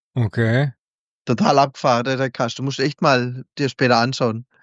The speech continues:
Speaker 1: Muss ich mir mal
Speaker 2: Aber
Speaker 1: angucken.
Speaker 2: Ich glaub, wir sind jetzt auch schon leicht wieder über die Zeit, oder?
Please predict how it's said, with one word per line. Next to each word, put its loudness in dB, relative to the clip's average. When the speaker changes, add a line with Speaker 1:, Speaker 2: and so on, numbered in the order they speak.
Speaker 1:
Muss -2
ich -6
mir 4
mal 2
Speaker 2:
Aber 2
Speaker 1:
angucken. -6
Speaker 2:
Ich -8
glaub, 0
wir 0
sind -6
jetzt -2
auch 0
schon -6
leicht 0
wieder -2
über -6
die -8
Zeit, -2
oder? -6